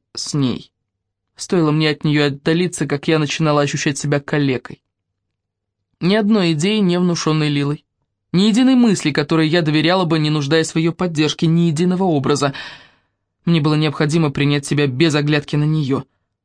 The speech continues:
Вот в чём была вся суть. Признать свою обыкновенность. Чем заняться?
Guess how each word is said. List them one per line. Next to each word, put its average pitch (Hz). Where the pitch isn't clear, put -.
Вот 170
в -
чём 123
была 131
вся 127
суть. -
Признать 269
свою 269
обыкновенность. 254
Чем 165
заняться? 135